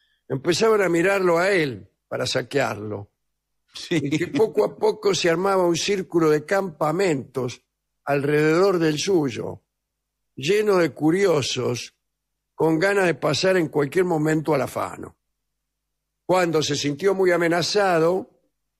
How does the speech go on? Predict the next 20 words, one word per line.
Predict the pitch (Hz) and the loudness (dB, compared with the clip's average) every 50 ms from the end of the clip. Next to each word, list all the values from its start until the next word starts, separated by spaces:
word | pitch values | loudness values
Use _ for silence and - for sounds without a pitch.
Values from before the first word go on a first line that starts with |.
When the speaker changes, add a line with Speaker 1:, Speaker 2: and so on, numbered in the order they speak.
| _ _ _ _ _ _ _ | _ _ _ _ _ _ _
Speaker 1:
cargó | - 160 160 156 170 170 202 214 202 - | 0 0 2 2 2 2 4 2 2 0
todo | - 233 247 247 226 202 | 0 -2 0 2 2 2
lo | 175 170 156 | 2 0 -2
que | 117 - 151 156 170 185 | -2 -2 0 2 2 2
era | 180 175 151 - | 2 0 -2 -2
transportable | - 175 190 190 143 - - 147 143 139 131 113 _ - 190 185 175 165 156 151 151 151 156 160 151 - - | -2 0 0 0 -2 -6 -4 -4 -2 -2 -2 -4 _ 0 0 2 2 2 2 0 2 2 2 0 0 0 0
en | 180 180 170 | -2 -2 -2
camellos | 151 - 131 139 147 170 180 175 165 151 165 160 156 147 - - _ _ _ _ _ _ _ _ _ _ _ | -2 -4 -4 -2 0 2 2 2 2 2 2 0 0 -2 -8 -12 _ _ _ _ _ _ _ _ _ _ _
y | - 151 | 0 2
huyó | 160 156 156 135 170 175 165 160 147 143 - _ _ _ _ _ _ _ _ _ _ _ _ _ _ | 2 2 4 2 2 2 2 2 0 -4 -8 _ _ _ _ _ _ _ _ _ _ _ _ _ _
en | _ 147 147 143 | _ -2 -2 0
dirección | 143 151 143 139 - - 170 160 151 | 0 0 -2 -2 0 0 0 0 0
a | 139 | 0
Berber. | 139 156 185 170 156 147 147 151 160 156 - | 0 0 0 2 0 2 0 0 0 0 0
Ahí | 139 151 160 180 | -2 -2 0 0
se | 160 - 160 | 0 -2 -2
embarcó | 147 147 139 131 - 165 | 0 -2 -2 0 0 0
en | 151 151 | 0 0
el | 151 147 | 0 0
Nilo | 156 170 170 160 147 143 143 139 139 - _ | 0 2 2 2 2 2 0 0 -2 -8 _